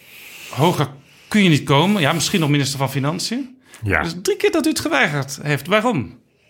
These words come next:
Speaker 2: Ik had eigenlijk elke keer een goede reden. En in alle eerlijkheid, ik herinner me niet eens alle details van de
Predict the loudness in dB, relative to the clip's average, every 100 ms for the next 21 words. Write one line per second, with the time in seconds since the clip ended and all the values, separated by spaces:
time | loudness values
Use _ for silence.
0 | _ -20 -20 -20 -20 -20 -20 _ -6 0
1 | 2 2 2 2 0 4 4 4 2 2
2 | 4 4 2 2 0 0 -2 -2 -4 -6
3 | -8 -6 -4 -2 0 2 2 0 -2 0
4 | 0 0 2 0 2 0 0 0 2 2
5 | 2 2 2 0 -4 -2 0 0 0 0
6 | -2